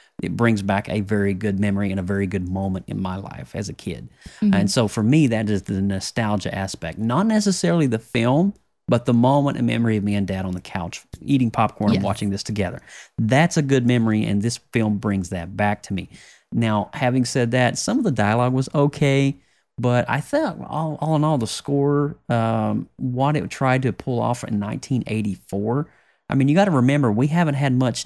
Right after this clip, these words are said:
Speaker 1: digital animation up until then. I believe, uh, there was a couple of adaptations. Tron tried to do it in eighty-two, and then we had Money for Nothing by the Dire Straits. You remember I Want My M T V?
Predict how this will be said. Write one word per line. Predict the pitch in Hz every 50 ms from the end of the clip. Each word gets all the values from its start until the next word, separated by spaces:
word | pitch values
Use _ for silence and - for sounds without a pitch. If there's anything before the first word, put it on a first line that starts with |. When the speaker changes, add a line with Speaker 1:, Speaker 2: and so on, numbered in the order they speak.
| 131 117
Speaker 1:
digital | 113 123 120 120 127 135 127 - 120
animation | 123 120 117 117 117 113 127 - - 131
up | 120 120
until | - 113 - - 117 104
then. | 98 104 113 120 127 139 151 - - - - - -
I | - 113
believe, | 110 120 120 117 117 117 117 113 104 117 -
uh, | - 101 98 98 101 101 101 101
there | 101 110 113 110
was | 110 110 104 -
a | 101 95
couple | - - - 135 120 135 131
of | 120 - 110
adaptations. | 107 104 104 107 104 98 - 117 113 110 - 123 120 -
Tron | - - - 127 120 127 127 127
tried | 127 - 139 131 127
to | 127
do | 123 120 131 131 127
it | 131 131 127 - - - - - _ -
in | - 98 85
eighty-two, | 92 98 98 101 98 - - - 143 143 143 143 139 123
and | - 113
then | 113 107 107
we | 113
had | 110 117 101 104
Money | 110 110 120 123 120
for | 120 - 110
Nothing | 107 110 113 - 135 113
by | 107 104 101
the | 98 101
Dire | 98 104 101 104 101
Straits. | - - - 123 127 120 113 117 -
You | 113
remember | 113 110 110 -
I | 104 104
Want | 101 104 104 95
My | 104 101 -
M | 104 110 107
T | - - 113 104
V? | 98 107 110 117 123 139